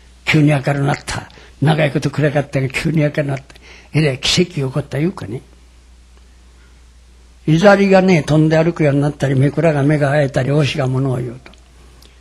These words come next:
私の五冊の本にな、それこそ何百というね、実例が挙げてあるでしょ。どれ見たってな、まともに受けられんことばっかりでしょ。何年のめくらが目が生えた。ろ-、そこひでな、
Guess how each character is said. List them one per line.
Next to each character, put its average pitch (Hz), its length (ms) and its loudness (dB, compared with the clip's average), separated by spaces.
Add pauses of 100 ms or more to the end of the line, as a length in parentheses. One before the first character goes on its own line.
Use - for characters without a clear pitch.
(380)
私 127 160 0
の 135 120 0
五 139 100 2
冊 151 280 0
の 147 120 2
本 135 200 2
に 123 120 -4
な、 139 180 -8 (380)
そ - 180 -2
れ 151 80 2
こ 135 80 -2
そ 131 120 0
何 165 320 4
百 139 200 -2
と - 100 -6
い 135 100 -6
う 123 100 -8
ね、 135 200 -8 (500)
実 143 300 -2
例 143 160 2
が 139 100 0
挙 135 140 0
げ 131 40 -4
て 139 80 -4
あ 120 60 -4
る 107 80 -10
で 95 40 -14
し - 140 -18
ょ。 - 20 -20 (1040)
ど 165 140 4
れ 165 120 4
見 165 140 4
た 135 100 -2
っ - 60 -12
て 123 140 -8
な、 107 160 -8 (1040)
ま 151 160 2
と 156 100 2
も 156 100 4
に 147 80 4
受 143 180 0
け 143 40 2
ら 147 100 0
れ 147 100 0
ん 135 60 0
こ 123 60 -2
と 135 100 -2
ば 120 100 -4
っ - 20 -8
か - 100 -10
り 85 80 -12
で - 40 -20
し - 20 -20
ょ。 - 40 -20 (720)
何 143 220 2
年 135 160 2
の 131 80 2
め 135 140 2
く 135 80 -8
ら 135 100 -2
が 131 120 -2
目 131 140 0
が 120 100 -4
生 120 60 -6
え 117 60 -12
た。 - 160 -20
ろ-、 135 140 -4
そ 147 260 -2
こ 151 140 0
ひ 120 100 -2
で 131 140 -2
な、 131 240 -4